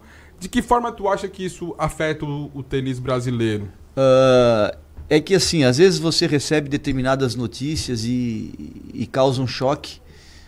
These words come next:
Speaker 2: achando que as coisas estão completamente erradas. Eu acho assim, ó, é, o Feijão errou, né, e todo mundo dentro do, do ambiente tenístico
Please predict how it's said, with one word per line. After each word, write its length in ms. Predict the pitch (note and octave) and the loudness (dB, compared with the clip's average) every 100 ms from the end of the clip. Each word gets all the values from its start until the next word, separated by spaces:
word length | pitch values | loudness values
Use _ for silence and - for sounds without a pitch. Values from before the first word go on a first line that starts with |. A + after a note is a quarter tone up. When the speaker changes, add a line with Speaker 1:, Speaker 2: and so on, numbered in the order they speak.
| - | -14
Speaker 2:
achando 380 | - - C3+ C3 | -10 -6 -6 -6
que 80 | C3+ | -6
as 120 | A#2+ | -6
coisas 340 | - C3 A#2+ | -4 -4 -6
estão 240 | A2 - B2 | -8 -10 -10
completamente 640 | A#2+ - A#2 A2+ A#2 A2+ | -8 -8 -8 -6 -8 -6
erradas. 460 | G2+ E2 D#2 F2+ F2 | -6 -8 -10 -12 -10
Eu 180 | F#2+ G2+ | -6 -4
acho 220 | A2+ - | -6 -8
assim, 280 | - - E2+ | -10 -10 -10
ó, 120 | D2+ - | -12 -14
é, 400 | F2 E2+ D#2 D#2 - - - - - - - - - - - | -12 -10 -10 -12 -18 -20 -20 -20 -20 -20 -20 -20 -20 -20 -18
o 20 | |
Feijão 380 | - D3+ B2+ D3 | -4 -2 0 0
errou, 340 | A2 A2 C3 - - - - - - - | -2 -4 -6 -10 -20 -20 -20 -20 -20 -20
né, 220 | - - - B2 | -18 -18 -12 -6
e 680 | G#2+ G#2+ G#2 G2+ G2 F#2+ - | -4 -2 -4 -4 -6 -8 0
todo 220 | F3 F3 | 4 4
mundo 240 | E3 D#3 A2 | 4 0 0
dentro 260 | B2+ A#2+ | -4 -4
do, 260 | G#2+ G#2+ G2 | -6 -6 -6
do 280 | G2 G#2 C3 | -6 0 0
ambiente 420 | A#2+ A#2 B2+ B2+ | 2 0 -2 -2
tenístico 560 | - A2+ A2+ - - | -4 -2 -2 -6 -10